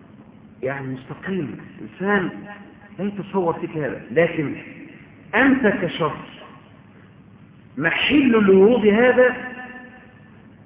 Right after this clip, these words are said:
أم لا؟ محل لورود هذا. إن كان صحيح أنت مستقيم وكويس وهذا، وهذا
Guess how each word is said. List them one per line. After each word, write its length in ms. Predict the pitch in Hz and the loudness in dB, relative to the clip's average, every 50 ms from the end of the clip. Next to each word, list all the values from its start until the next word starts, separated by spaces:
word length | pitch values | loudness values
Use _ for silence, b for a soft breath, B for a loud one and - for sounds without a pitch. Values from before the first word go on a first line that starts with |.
| - - - - - - - - - - - - - - - - | -20 -20 -20 -20 -20 -20 -20 -20 -20 -20 -20 -20 -20 -10 -4 -2
أم 160 | 160 165 160 | -2 0 0
لا؟ 260 | 151 151 151 151 151 - - - - - - - - - - - - - - - - - - - - - - - - - - - - - - - - - | 0 0 0 0 -2 -6 -12 -14 -16 -16 -16 -18 -18 -20 -20 -20 -20 -20 -20 -20 -20 -20 -20 -20 -20 -20 -18 -18 -18 -18 -18 -18 -18 -18 -20 -18 -16 -14
محل 380 | 104 - - - 269 262 208 | -12 -10 -8 -8 -8 -8 -8
لورود 320 | 160 139 135 151 180 156 139 | -8 -8 -8 -8 -10 -12 -12
هذا. 140 | 170 180 156 - - - - - - - - - - - - - - - | -14 -14 -16 -16 -18 -20 -20 -20 -20 -20 -20 -20 -20 -20 -20 -18 -14 -12
إن 100 | 127 123 | -12 -8
كان 240 | - 180 185 175 - - - | -4 -2 -2 -2 -2 -4 -6
صحيح 180 | 135 139 123 123 | -6 -6 -6 -6
أنت 180 | 123 - - | -10 -10 -10
مستقيم 560 | 117 117 110 - - 120 - 131 131 131 120 | -10 -10 -10 -10 -10 -10 -8 -8 -8 -6 -6
وكويس 420 | 117 117 117 123 131 135 131 - 117 | -8 -8 -6 -6 -4 -4 -6 -6 -10
وهذا، 440 | 113 117 123 135 139 - 127 - - B B B B - | -8 -6 -4 -4 -4 -4 -4 -6 -10 B B B B -6
وهذا 500 | 117 131 151 170 175 170 160 151 139 | -2 0 2 2 2 2 2 0 -2